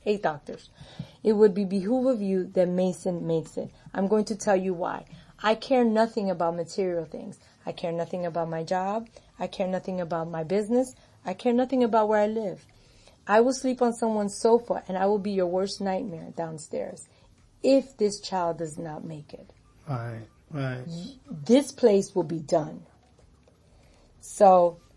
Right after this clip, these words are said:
Speaker 1: hi, Lorena. So I said that. I don't know where that came from. I wasn't trying to be rude. I wasn't trying to be a badass. I wasn't trying to be whatever.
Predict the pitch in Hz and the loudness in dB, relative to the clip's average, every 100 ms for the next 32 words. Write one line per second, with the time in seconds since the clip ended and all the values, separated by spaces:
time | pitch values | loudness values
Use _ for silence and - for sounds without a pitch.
0 | _ 214 220 233 220 214 202 196 - - | _ 4 4 4 4 2 0 -2 -8 -20
1 | - - _ - 240 214 202 190 - - | -20 -20 _ 4 10 12 10 6 0 2
2 | 214 - 294 208 160 - 240 269 269 233 | 4 8 8 8 0 6 10 12 12 12
3 | 220 233 233 - 247 247 269 269 254 _ | 10 8 6 6 6 6 4 4 0 _
4 | - 185 196 220 220 240 233 226 247 233 | 2 4 6 4 4 4 4 4 4 4
5 | 254 262 - 170 175 214 202 226 214 214 | 4 2 -2 0 2 0 0 -2 0 4
6 | 226 214 220 226 233 226 226 180 175 185 | 6 6 4 4 4 2 0 -4 -2 -2
7 | 202 226 220 220 214 214 226 233 240 240 | -2 0 -2 -2 0 4 6 6 4 0